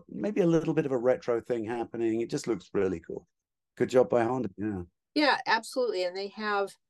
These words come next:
Speaker 2: they have accessories, of course. So if you want to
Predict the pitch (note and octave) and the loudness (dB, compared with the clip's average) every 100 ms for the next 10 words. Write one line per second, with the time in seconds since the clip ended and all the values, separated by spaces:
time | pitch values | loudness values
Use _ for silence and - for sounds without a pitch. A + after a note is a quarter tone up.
0 | _ _ - B3 C#4+ - G#3+ F#3+ G3+ G3+ | _ _ 0 2 2 2 2 4 4 4
1 | G3 F3+ F#3+ F#3 - F#3+ F#3 F3+ F3 E3 | -2 0 4 4 4 0 2 -2 -6 -2
2 | F3+ E3+ - F#3 E3+ | -2 -2 -4 -2 -2